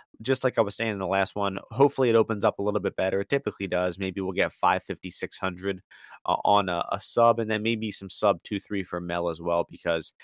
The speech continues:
I think he builds really well into the fight. And it's been, uh, I think Garcia, I could see him slowing down in the second or third here. We have, we haven't seen Garcia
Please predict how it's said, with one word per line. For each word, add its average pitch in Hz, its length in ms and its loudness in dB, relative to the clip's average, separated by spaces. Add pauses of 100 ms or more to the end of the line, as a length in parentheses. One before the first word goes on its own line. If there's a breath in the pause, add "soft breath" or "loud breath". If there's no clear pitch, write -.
(140 soft breath)
I 123 60 0
think 165 160 -4
he 139 100 -2
builds 123 360 6
really 113 160 2
well 107 240 4
into 101 160 -4
the 90 100 -10
fight. 110 380 2 (360 soft breath)
And 95 180 -2
it's 101 140 -4
been, 135 200 -4
uh, 123 320 2
I 117 140 0
think 131 240 -6 (180)
Garcia, 113 460 2
I 104 60 2
could - 160 -8
see 110 160 -6
him 98 140 -4
slowing 92 340 -4
down 80 240 -2
in 78 80 -16
the - 40 -20
second 82 300 -8
or 73 80 -12
third 85 240 -8
here. 76 160 -8
We 117 140 -2
have, 151 200 4 (480)
we 127 140 0
haven't 185 300 2
seen 190 360 -4
Garcia 139 560 6